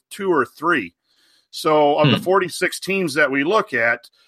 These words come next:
Speaker 1: uh, there are thirty-two teams with four or more tier one wins.
Speaker 2: Yeah.
Speaker 1: And, and so, you know, when you're looking at our bubble teams, Saint Mary's one, Syracuse two, U C L A two, U S C two, Utah two.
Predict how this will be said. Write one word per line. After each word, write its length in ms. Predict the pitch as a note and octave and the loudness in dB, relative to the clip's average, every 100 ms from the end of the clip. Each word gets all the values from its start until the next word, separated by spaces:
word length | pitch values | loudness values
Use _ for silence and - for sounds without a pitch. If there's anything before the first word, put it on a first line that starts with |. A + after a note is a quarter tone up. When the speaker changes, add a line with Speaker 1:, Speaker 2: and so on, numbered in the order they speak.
| _ | _
Speaker 1:
uh, 180 | - C3+ | -2 -2
there 200 | C3 F#3+ | 0 4
are 140 | F3+ C#3+ | 4 2
thirty-two 920 | - F#3 G3 G3 F3+ - F#3 F3+ F3 | 0 0 2 0 -4 -4 -2 0 -2
teams 680 | - F3 D#3+ C3 A#2 B2 - | -6 -8 -6 -4 -6 -8 -8
with 240 | B2+ C3+ | -4 -4
four 420 | - E3+ F3 F#3 F3 | -4 -4 0 2 2
or 200 | D#3 D3 | 0 0
more 320 | D#3+ D#3 C3 | 0 2 0
tier 320 | - D#3+ D3+ | 0 0 0
one 320 | C#3+ C#3+ C3+ | 0 0 0
wins. 420 | B2+ G2 - - - _ _ _ | -2 -2 -8 -20 -20 _ _ _
Speaker 2:
Yeah. 180 | A#2 F#2+ - | 0 0 2
Speaker 1:
And, 300 | D3 D3 D#3+ - | 2 2 0 -6
and 220 | F3+ D3+ | -4 -4
so, 520 | - F3 E3 D#3 D3+ _ _ | 2 4 6 6 2 _ _
you 120 | - D3+ | -4 0
know, 100 | D#3 | 2
when 100 | E3+ | 4
you're 140 | G3 | 4
looking 240 | G3 F3+ | 4 2
at 140 | E3+ D#3+ | 2 6
our 140 | D3+ | 4
bubble 340 | C3 F3 F3 D#3+ | 6 4 4 0
teams, 280 | C3+ A#2+ | -2 -4
Saint 220 | - E3 D#3+ | -2 0 2
Mary's 340 | E3+ D#3+ B2+ | 2 2 -2
one, 320 | C#3+ D#3+ C#3 | -2 0 0
Syracuse 640 | B2 F3 F3 D#3+ D3 C#3 | 0 0 0 0 -2 -4
two, 220 | - F3 C#3 | -2 -2 0
U 140 | D#3+ | -2
C 160 | D#3+ D#3 | -2 -2
L 140 | D#3 | 0
A 140 | E3 | 0
two, 240 | C#3 E3 D3+ | -2 -4 -4
U 200 | C#3 E3 | -2 -2
S 120 | D3+ | -2
C 200 | E3+ E3 | -4 -6
two, 280 | - E3 D3 | -4 -4 -2
Utah 420 | C#3+ F#3+ E3+ C3+ | -4 -2 2 2
two. 400 | - C#3+ B2+ A2+ | 0 -4 -4 -6